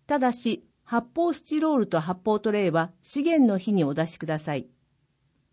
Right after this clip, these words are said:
プラスチックの日について詳細はこちらから。区ホームページ、二次元コードがあります。自動で訳され、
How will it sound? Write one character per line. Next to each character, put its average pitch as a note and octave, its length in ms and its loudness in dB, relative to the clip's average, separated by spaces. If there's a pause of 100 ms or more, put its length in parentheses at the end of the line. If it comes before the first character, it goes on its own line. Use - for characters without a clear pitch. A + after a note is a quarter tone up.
(1300)
プ B3+ 100 0
ラ E4+ 120 4
ス - 100 -8
チ F#4 120 -2
ッ F#4 100 0
ク C#4+ 120 0
の B3 120 6
日 B3+ 380 -6
に G#3+ 180 2
つ C4 160 -4
い A#3 140 2
て F3+ 360 0
詳 A#3+ 260 2
細 D4 200 2
は C4 140 4
こ F3 180 0
ち G3+ 140 -2
ら B3+ 140 2
か A#3+ 100 -2
ら。 A3 220 0 (640)
区 E4+ 160 2
ホ A3+ 300 0
ー - 20 8
ム C4 160 4
ペ A#3+ 160 4
ー E3 40 2
ジ、 - 260 -6 (920)
二 G3 160 0
次 C4+ 120 0
元 E4 220 -2
コ E4+ 160 0
ー D4+ 40 -2
ド G#3+ 100 2
が D#3+ 100 2
あ D3+ 80 2
り D3+ 100 2
ま D3+ 140 0
す。 - 220 -20 (1400)
自 G#3 120 -2
動 D#4 220 2
で D4+ 180 2
訳 C#4 180 -2
さ D4+ 120 -2
れ、 A3+ 260 2